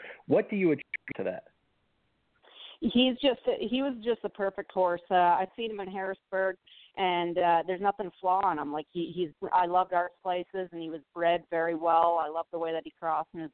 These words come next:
Speaker 2: breeding. When you look at him, there's nothing you could change on his conformation. Like, he's just a gorgeous, absolute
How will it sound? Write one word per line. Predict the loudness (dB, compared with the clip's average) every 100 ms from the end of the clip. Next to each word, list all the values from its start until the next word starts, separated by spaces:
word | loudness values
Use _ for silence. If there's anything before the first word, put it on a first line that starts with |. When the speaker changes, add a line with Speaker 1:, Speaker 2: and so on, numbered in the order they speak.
| -8
Speaker 2:
breeding. | -6 -4 -4 -6 -10 -20 0
When | 2
you | 4
look | 4 2 4
at | 2 4
him, | 0 -4 -8 -6
there's | -6
nothing | -4 -6 -6 -12
you |
could | -12 -12
change | -8 -6 -4
on | -4
his | -6 0
conformation. | 0 2 2 2 0 -2 -2
Like, | -2 -4
he's | -6 -8 -2
just | -2 2 4
a | 4 2 _
gorgeous, | 2 4 4 0 -4 -2
absolute | 2 2 2 -2 0 -2